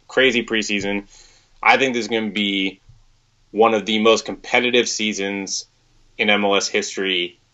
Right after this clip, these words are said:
because I just think that there are a lot of teams in both conferences, whether the level of play is the same or not, um, from one to eight or nine in both sides, pretty darn close. We're one to seven in the West,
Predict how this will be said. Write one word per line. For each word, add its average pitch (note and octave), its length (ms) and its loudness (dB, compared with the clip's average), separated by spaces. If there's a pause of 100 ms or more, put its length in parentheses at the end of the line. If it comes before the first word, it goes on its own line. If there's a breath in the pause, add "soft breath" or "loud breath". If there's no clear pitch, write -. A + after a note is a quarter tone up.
because G2+ 440 2
I G2 160 -2
just G2 240 -2
think G#2+ 240 0
that G2 140 -2
there G2 140 0
are F#2+ 100 0
a F#2 40 -4
lot G2+ 200 6
of G2+ 100 0
teams G2 480 -6
in G#2 160 -18
both A2 280 4
conferences, A2 540 0
whether G#2 320 0
the G2 120 -6
level B2 240 6
of A2+ 60 -12
play A#2+ 200 2
is G#2 80 2
the - 80 -14
same G#2+ 220 -2
or G#2+ 40 -4
not, G#2 340 0 (420)
um, F2+ 520 2 (460)
from G#2 280 -6
one A#2+ 460 6
to G#2+ 280 -2
eight A2 220 2
or G#2+ 60 2
nine G2+ 500 4 (100)
in G#2 180 -10
both A2 260 2
sides, G2 380 2 (100)
pretty G2+ 240 0
darn F#2 240 2
close. - 360 -16
We're A#2 160 -8
one C#3+ 260 4
to C#3+ 60 6
seven A#2+ 380 2
in A2 80 -6
the G#2 100 -6
West, G2 440 0